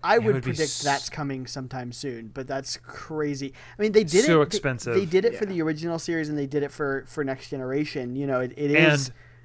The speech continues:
Speaker 2: it looks amazing. If you wa-,
Speaker 1: Oh.
Speaker 2: and wh-, which is so funny, like, I'm, we were wa-, w-, just so I can say, with my family, we now have Star Trek Monday. So we watch Star
Speaker 1: Yes.
Speaker 2: Trek,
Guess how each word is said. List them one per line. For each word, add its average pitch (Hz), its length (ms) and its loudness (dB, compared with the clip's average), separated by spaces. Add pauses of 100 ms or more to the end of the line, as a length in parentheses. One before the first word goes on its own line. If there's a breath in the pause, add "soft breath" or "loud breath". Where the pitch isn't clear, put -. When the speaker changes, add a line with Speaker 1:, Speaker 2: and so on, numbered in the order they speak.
(360 soft breath)
Speaker 2:
it 196 180 6
looks 170 180 2
amazing. 135 460 2
If 117 160 -12
you 240 160 2
wa-, 220 180 4
Speaker 1:
Oh. - 40 -2
Speaker 2:
and 165 200 0
wh-, 170 140 -2
which 175 160 -2
is 175 80 -2
so 180 140 0
funny, 165 280 2
like, 135 240 2
I'm, 151 220 -2
we 156 160 2
were 151 180 4
wa-, 156 260 2
w-, 139 200 -8 (920)
just 131 160 -10
so 139 100 -2
I 127 80 2
can 117 140 -8
say, 123 300 0 (140 soft breath)
with 143 100 0
my 151 80 2
family, 156 420 0
we 127 100 -4
now 127 120 -2
have 123 140 -2
Star 131 180 0
Trek 127 200 -6
Monday. 110 300 -8
So - 140 -10
we 120 80 -4
watch 123 340 0
Star 135 200 0
Speaker 1:
Yes. 123 100 0
Speaker 2:
Trek, 113 320 -4